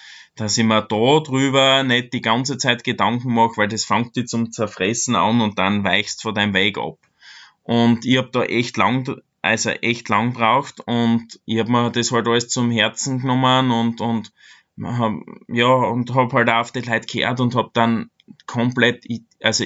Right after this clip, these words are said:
wirklich, ich hab meine komplette Website bei New for Heroes, hab ich einmal komplett umgeschmissen, weil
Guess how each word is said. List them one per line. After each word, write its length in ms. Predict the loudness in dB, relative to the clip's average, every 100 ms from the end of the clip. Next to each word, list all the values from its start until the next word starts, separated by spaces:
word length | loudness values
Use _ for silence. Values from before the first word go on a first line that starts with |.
| -4
wirklich, 400 | 0 0 -2 -4
ich 100 | -2
hab 140 | -2
meine 220 | -2 -4 -6
komplette 640 | -2 -2 0 0 0 -2 0
Website 520 | -2 -2 -2 -2 0
bei 80 | -2
New 220 | 0 0
for 140 | -2
Heroes, 500 | -2 -2 0 0 -2 -6 -20 _ -6
hab 120 | -2
ich 200 | -2 -2
einmal 500 | 0 0 0 -2 -4 -10
komplett 680 | -4 -2 -2 0 0 0 -4
umgeschmissen, 720 | -2 -2 -2 0 0 0 0
weil 360 | 2 2 0